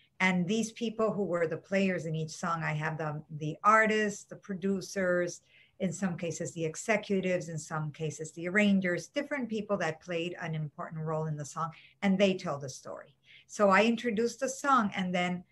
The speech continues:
it's an oral history with each of them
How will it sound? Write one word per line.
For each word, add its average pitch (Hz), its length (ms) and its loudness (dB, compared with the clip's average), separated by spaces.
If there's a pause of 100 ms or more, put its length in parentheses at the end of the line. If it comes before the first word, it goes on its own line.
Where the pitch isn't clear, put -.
(420)
it's 202 180 0
an 202 200 4
oral 185 340 2
history 180 500 -2
with 160 300 -2
each 180 240 -6
of 165 120 -8
them 151 360 -6